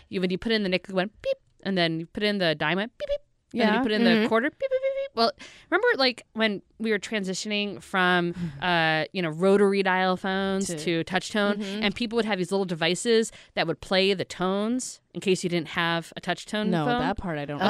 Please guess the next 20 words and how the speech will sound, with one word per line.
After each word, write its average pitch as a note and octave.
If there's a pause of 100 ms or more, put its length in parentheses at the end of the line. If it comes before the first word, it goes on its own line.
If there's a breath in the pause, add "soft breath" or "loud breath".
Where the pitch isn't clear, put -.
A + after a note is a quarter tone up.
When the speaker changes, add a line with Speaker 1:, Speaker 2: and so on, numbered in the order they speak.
(100)
Speaker 3:
Oh, F#3+
Speaker 2:
remember. D3
Speaker 3:
huh. G#3+
Speaker 1:
So A#3
there's C4
these B3+
things F4
called A3+
tone F3+
dialers, C#2+
and A3
people E4
Speaker 2:
Huh. A4+
Speaker 1:
use -
them A3+ (380 loud breath)
in G3
case F#3
they F3
didn't D#3+
have D#3+